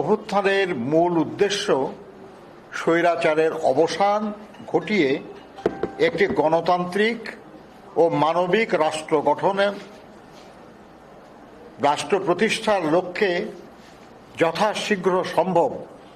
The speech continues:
একটি সুষ্ঠু নির্বাচনের পরিবেশ এবং জনগণের চলমান সংকট নিরসনকল্পে সরকার একটি রোডম্যাপ ঘোষণা করবে বলে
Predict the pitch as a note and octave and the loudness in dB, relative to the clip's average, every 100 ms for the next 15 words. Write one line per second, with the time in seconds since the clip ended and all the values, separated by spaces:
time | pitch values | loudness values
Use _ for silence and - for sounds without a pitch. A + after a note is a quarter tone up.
0 | - - - - - - - - - - | -20 -20 -20 -20 -20 -20 -20 -20 -20 -8
1 | - D#3+ F3 - A#3+ A#3 - A3 F3+ F3 | -4 0 0 0 0 0 -2 0 2 0
2 | C#3+ D#3+ E3+ F3+ F#3 F3+ - - D#3+ E3 | 2 2 2 0 2 0 -4 -2 0 2
3 | F3 A3+ A3+ G#3+ - - - - - - | 2 2 0 -4 -8 -16 -20 -20 -20 -20
4 | - - - - - C3+ E3+ A#3 A3+ D#3+ | -20 -20 -20 -20 -4 -2 0 0 0 2
5 | E3+ F3 E3+ F3+ F3 F3+ E3 E3+ F3 G3 | 2 2 2 2 2 2 2 2 2 0
6 | F#3 F3+ F3+ F3 D3 D3+ E3 D#3+ F#3 E3+ | -2 -2 0 0 2 0 0 0 0 2
7 | F3 - F#3+ G3 G3 - - - - - | 0 2 0 -2 -6 -18 -20 -20 -20 -12
8 | - D3+ D#3 F#3+ E3+ C#3 B2 - - - | -2 0 2 2 2 0 -6 -12 -20 -20
9 | - - - - - - - D#3 D#3+ C#3 | -20 -20 -20 -20 -20 -6 -2 0 0 2
10 | C3+ F3+ F#3 F3+ F3 E3 D#3+ C#3 - D3+ | 2 0 0 0 2 0 -2 -4 0 -2
11 | C3+ D#3 C#3+ D#3+ C#3+ C#3 | 2 0 2 2 4 2